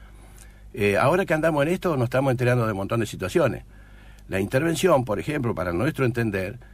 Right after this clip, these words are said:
es una intervención que debería ser para regular la situación del directorio, no para empezar a hacer convenio, campaña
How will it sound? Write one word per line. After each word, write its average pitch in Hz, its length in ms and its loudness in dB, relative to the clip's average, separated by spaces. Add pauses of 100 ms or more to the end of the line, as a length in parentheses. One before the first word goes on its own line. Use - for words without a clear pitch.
(220)
es 127 120 -2
una 160 140 2
intervención 131 460 0
que 147 100 -2
debería 123 300 2
ser 143 160 -2
para 123 160 2
regular 120 480 2
la 139 100 0
situación 123 580 0
del 123 160 0
directorio, 98 680 0 (360)
no 175 160 2
para 139 200 2
empezar 113 380 -2
a 113 40 2
hacer 120 220 -4
convenio, 117 560 0
campaña 113 640 -2